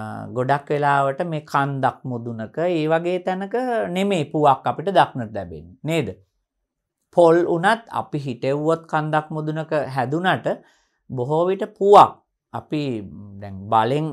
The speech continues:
හිටවන ගහක් ගැන නෙමෙයි මේ කතා කරන්නේ. ඉබේට පුවක් හැදිලා වගේ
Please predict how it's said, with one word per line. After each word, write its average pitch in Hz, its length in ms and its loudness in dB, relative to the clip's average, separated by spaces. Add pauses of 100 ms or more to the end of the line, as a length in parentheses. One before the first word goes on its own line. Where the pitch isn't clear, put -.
(120)
හිටවන 151 460 0 (500)
ගහක් 147 440 2
ගැන 143 280 -2
නෙමෙයි 123 320 -4
මේ 113 180 -8
කතා 104 320 -8
කරන්නේ. 110 460 -8 (400)
ඉබේට 196 480 4 (100)
පුවක් 202 360 4
හැදිලා 196 380 2
වගේ 196 300 4